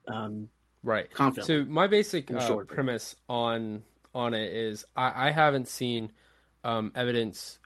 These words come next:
Speaker 2: overwhelmingly of voter fraud. It, it may be out there. I, I, there's been so many things posted, uh, from sites that are less than reputable that, uh, make it whether or not, you know, is it true, is it not? Um,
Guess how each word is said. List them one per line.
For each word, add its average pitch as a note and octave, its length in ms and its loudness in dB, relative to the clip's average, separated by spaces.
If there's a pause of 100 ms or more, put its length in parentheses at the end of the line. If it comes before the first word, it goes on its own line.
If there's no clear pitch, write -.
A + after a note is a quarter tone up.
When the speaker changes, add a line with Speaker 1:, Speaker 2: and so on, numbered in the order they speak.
(100)
Speaker 2:
overwhelmingly A#2+ 640 2
of A2 80 0
voter A2+ 200 0
fraud. A#2 360 -2
It, A#2 260 -8
it B2+ 80 -8
may A2+ 140 -2
be G#2+ 160 -6
out G#2 160 -4
there. B2+ 200 -4
I, A2+ 200 -8
I, A#2+ 80 -8
there's B2 240 -2
been A#2+ 160 -6
so A#2 160 -4
many A#2 180 -4
things A2 280 -8
posted, A2 500 -6
uh, G#2 320 -4
from G#2 360 -8 (460)
sites - 460 -4
that G#2+ 240 0
are A2+ 200 -4
less A2 280 -6
than A2 160 -4
reputable A#2+ 500 -6 (380)
that, G2+ 260 0
uh, G2+ 240 -2
make G#2+ 220 -6
it A2 120 -8
whether A2+ 220 -2
or - 20 -2
not, G2+ 280 -6
you A2+ 80 -6
know, G2+ 80 -6
is A2 140 -8
it G2+ 100 -10
true, G#2+ 200 -6
is G2 120 -6
it F2+ 80 -8
not? F#2 260 -8 (400)
Um, G#2+ 400 -6